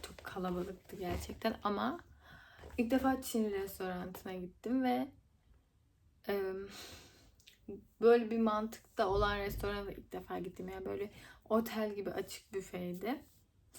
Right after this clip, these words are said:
Pişirtilecek şeyleri seçiyorsunuz önce. Sonra başka tabaklar yapıyorsunuz falan. Tatlısı, meyvesi, mezesi, ara sıcağı, bilmem nesi her şey vardı gerçekten. Çok güzeldi. Bayıldım.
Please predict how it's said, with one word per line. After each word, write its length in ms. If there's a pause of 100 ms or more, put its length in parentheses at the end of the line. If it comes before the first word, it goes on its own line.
(540)
Pişirtilecek 840
şeyleri 360
seçiyorsunuz 680
önce. 300
Sonra 500
başka 240
tabaklar 420
yapıyorsunuz 480
falan. 380 (520)
Tatlısı, 920
meyvesi, 880
mezesi, 1040 (560)
ara 280
sıcağı, 600
bilmem 280
nesi 160
her 240
şey 200
vardı 260
gerçekten. 440 (180)
Çok 140
güzeldi. 400 (400)
Bayıldım. 460